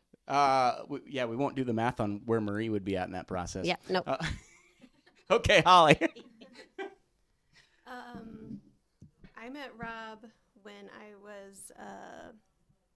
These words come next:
Speaker 3: sophomore in college. <clears throat> He was, um, going to college in Waterloo, and so he knew my family and was close friends with my brother and my aunt and uncle, and,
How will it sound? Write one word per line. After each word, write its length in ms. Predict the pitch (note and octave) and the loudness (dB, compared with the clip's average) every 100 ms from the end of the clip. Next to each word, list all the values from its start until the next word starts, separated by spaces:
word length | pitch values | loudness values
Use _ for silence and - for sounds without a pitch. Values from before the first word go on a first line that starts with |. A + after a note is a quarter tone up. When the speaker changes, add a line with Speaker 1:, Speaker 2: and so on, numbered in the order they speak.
| _ _ _ _ _ _ _ _ _ _ _ _ _ _ - - | _ _ _ _ _ _ _ _ _ _ _ _ _ _ -20 -20
Speaker 3:
sophomore 680 | G#3 G#3 - C#4+ C#4+ D4+ D4+ | -20 -20 -14 -12 -10 -12 -14
in 220 | C#4+ D4 | -12 -12
college. 640 | D4+ D4+ E4 E4+ - - _ _ _ _ _ _ _ _ _ _ _ - - | -14 -14 -14 -16 -18 -20 _ _ _ _ _ _ _ _ _ _ _ -20 -6
<clears throat> 320 | D#4+ C4 A#3+ _ | -4 -4 -8 _
He 200 | B3+ A#3+ | -14 -10
was, 340 | A3+ A3 G3+ | -8 -10 -12
um, 420 | G3+ F#3+ G#3+ G#3+ G3+ | -14 -14 -16 -18 -16
going 220 | A#3 A3+ | -12 -10
to 60 | A3 | -12
college 420 | - G3 G3 G3+ | -14 -12 -12 -14
in 100 | G#3+ G#3 | -14 -14
Waterloo, 560 | G3+ G#3 B3 C4 C4 | -14 -14 -12 -10 -10
and 160 | A#3 G#3+ | -12 -12
so 140 | G3+ | -16
he 180 | F#3+ G#3+ | -14 -12
knew 160 | G#3+ G#3+ | -10 -10
my 140 | G3+ | -12
family 520 | - A3+ A3+ A3+ A3 | -12 -12 -10 -10 -10
and 380 | G3+ F#3+ G#3 G3+ | -10 -14 -16 -16
was 340 | G3 G3 - - | -16 -14 -18 -18
close 220 | G3 G3+ | -18 -18
friends 320 | - G3 G3 | -16 -16 -14
with 200 | F#3+ F#3+ - _ _ _ _ _ - | -14 -16 -20 _ _ _ _ _ -20
my 80 | G#3 | -14
brother 580 | G#3 B3 B3+ B3 A#3+ A#3+ A3+ | -8 -8 -6 -6 -8 -10 -12
and 440 | G#3+ G3 G3 G3 - - _ _ _ - | -14 -14 -16 -18 -20 -20 _ _ _ -20
my 80 | G3 | -18
aunt 180 | - G3+ | -16 -16
and 100 | G3+ | -16
uncle, 420 | G#3+ A#3 G3+ - G3+ | -14 -14 -12 -14 -16
and, 260 | G3 F#3+ | -18 -20